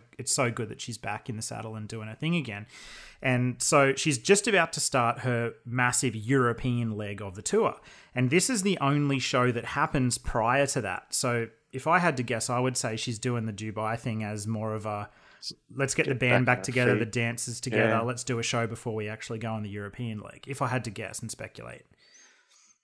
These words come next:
Speaker 1: But yeah.
Speaker 2: Oh, that's exciting. I, I love Janet. I'm, yeah, big Janet fan as well, and saw her on the Velvet Rope tour, which was amazing, absolutely amazing.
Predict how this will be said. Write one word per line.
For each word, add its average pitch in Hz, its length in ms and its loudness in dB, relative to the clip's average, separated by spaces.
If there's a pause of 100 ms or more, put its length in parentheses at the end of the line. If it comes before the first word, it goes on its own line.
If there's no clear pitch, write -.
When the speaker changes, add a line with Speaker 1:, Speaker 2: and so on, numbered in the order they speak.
(160)
Speaker 1:
But 113 120 -12
yeah. 131 180 -6 (200)
Speaker 2:
Oh, 120 80 -6
that's 143 200 -6
exciting. 104 480 0
I, 143 80 8
I - 40 10
love 135 380 8
Janet. 101 420 0
I'm, 107 280 -12 (220)
yeah, 110 220 0 (100)
big 127 140 -2
Janet 107 320 2
fan 101 220 0
as 95 140 -6
well, 107 260 2
and 98 180 -6 (540)
saw - 260 10
her 113 140 10
on 107 80 4
the 104 60 0
Velvet 104 320 4
Rope 104 260 6
tour, 117 260 4
which - 220 -4
was - 260 -4
amazing, 131 960 -6
absolutely 127 560 -4
amazing. 120 520 -6